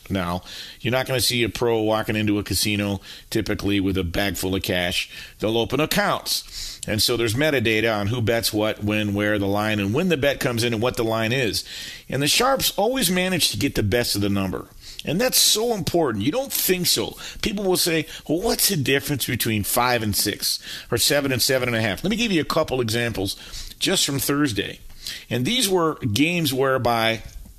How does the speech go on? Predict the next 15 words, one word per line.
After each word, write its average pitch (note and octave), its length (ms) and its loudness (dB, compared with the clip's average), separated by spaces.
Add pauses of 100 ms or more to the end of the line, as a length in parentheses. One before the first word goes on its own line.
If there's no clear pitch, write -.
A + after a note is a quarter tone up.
(960)
uh, C3 180 2 (260)
it, C#3+ 320 -4
folks - 340 2
put E3+ 260 0
a C3 80 4
lot B2+ 380 2
of A3 80 2
money. A#2+ 360 0 (760)
Somebody A#3+ 300 0
put - 240 0
two A#3 220 0
hundred F#3+ 260 2
grand C3 500 2 (140)
on, A#2 420 0 (720)
uh, G#2 360 0